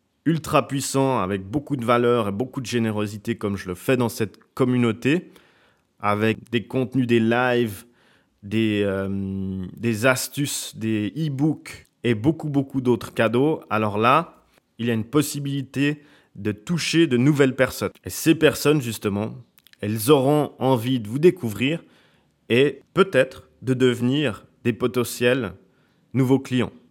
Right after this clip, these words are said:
En deux mille vingt-deux, par exemple, environ quatre-vingt-quinze pour cent de ceux qui utilisent Internet se rendent sur les plateformes sociales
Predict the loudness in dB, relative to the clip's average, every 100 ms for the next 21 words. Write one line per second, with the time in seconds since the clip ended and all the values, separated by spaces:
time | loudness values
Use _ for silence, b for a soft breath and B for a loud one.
0 | -8 -6 2 4 6 6 4 2 4 2
1 | 2 2 2 0 -2 -2 -4 -2 -2 0
2 | -2 -6 b b b b 0 0 2 2
3 | 2 2 2 2 0 -6 _ -6 -6 -4
4 | -4 -4 -14 _ -4 -2 0 2 2 2
5 | -4 -4 -4 0 2 2 0 0 0 4
6 | 4 4 2 0 0 0 -2 -2 -2 0
7 | -2 0 -2 -2 -4 -4 0 0 -2